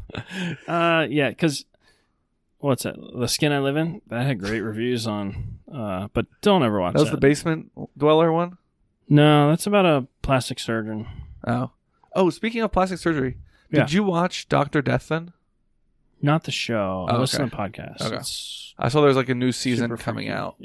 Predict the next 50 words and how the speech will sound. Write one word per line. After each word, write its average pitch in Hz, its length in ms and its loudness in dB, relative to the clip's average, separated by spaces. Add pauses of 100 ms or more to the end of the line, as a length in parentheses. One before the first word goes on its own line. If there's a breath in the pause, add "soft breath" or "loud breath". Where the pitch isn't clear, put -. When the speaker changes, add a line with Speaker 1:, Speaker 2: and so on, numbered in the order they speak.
Speaker 2:
but 113 120 -2
Speaker 1:
Yeah. 113 100 -6
Speaker 2:
I - 40 -4
don't - 120 -8
know. - 240 -12 (140)
But - 140 -8
Speaker 1:
How 120 100 -8
they 208 100 -4
create 151 240 -4
a 117 40 -6
new 123 120 -4
season 113 340 -8
on 92 140 -12
a - 40 -16
true - 240 -12
story? - 420 -12 (840 loud breath)
Speaker 2:
I 156 160 -2
don't 175 120 -4
know. 185 220 -4 (380 loud breath)
Speaker 1:
Okay, 147 240 -12 (100)
we're 196 140 6
off 160 160 6
the 131 100 -8
rails 123 420 0
here. 107 140 -4
Speaker 2:
We're 139 120 8
off 139 80 8
Speaker 1:
Let's - 120 0
finish 151 240 4
Speaker 2:
topic - 80 -2
Speaker 1:
this 120 140 -2
Speaker 2:
for 123 80 2
Speaker 1:
up. 101 60 4
Speaker 2:
sure. 71 180 -6 (480)
Um, 135 420 0 (260)
I 127 60 -12
mean, 135 100 -4
that's 143 300 -6
where 143 160 0
it 123 60 -2
ends. 131 420 -6
Speaker 1:
Yeah. 165 100 -18
Speaker 2:
Like 139 120 -4
I - 20 -2
said, 135 260 -4
not 139 240 -4
much 131 460 -6
happened 131 420 -4
this 123 220 -10
minute. 123 280 -10